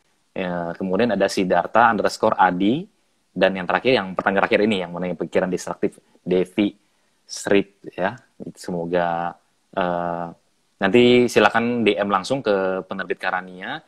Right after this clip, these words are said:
nama, alamat, dan nomor handphone Anda, supaya nanti kita bisa kirimkan buku yang sangat menarik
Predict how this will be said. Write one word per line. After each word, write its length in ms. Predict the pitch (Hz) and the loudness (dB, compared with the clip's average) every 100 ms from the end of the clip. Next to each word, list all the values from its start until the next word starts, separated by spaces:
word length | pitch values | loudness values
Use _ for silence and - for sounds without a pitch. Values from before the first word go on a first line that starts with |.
| _ _ | _ _
nama, 480 | 98 90 90 110 139 - _ _ _ _ | -2 -2 0 0 0 -4 _ _ _ _
alamat, 400 | 104 101 101 120 | 2 4 4 0
dan 160 | 98 92 | -4 -6
nomor 240 | 90 90 | -6 -6
handphone 360 | 95 90 95 90 | -8 -6 -6 -6
Anda, 440 | 82 87 117 156 _ _ | -4 -2 -4 -6 _ _
supaya 240 | - - 92 | -10 -2 -2
nanti 240 | 87 95 | -2 -4
kita 160 | 98 101 | -2 -2
bisa 240 | 90 85 | -2 -6
kirimkan 400 | - 92 87 107 | -4 -4 -2 -2
buku 320 | 101 87 - | -2 -2 0
yang 240 | 95 90 92 | 0 0 -8
sangat 320 | - 92 95 | -6 -6 -6
menarik 320 | 92 90 90 | -4 -2 -2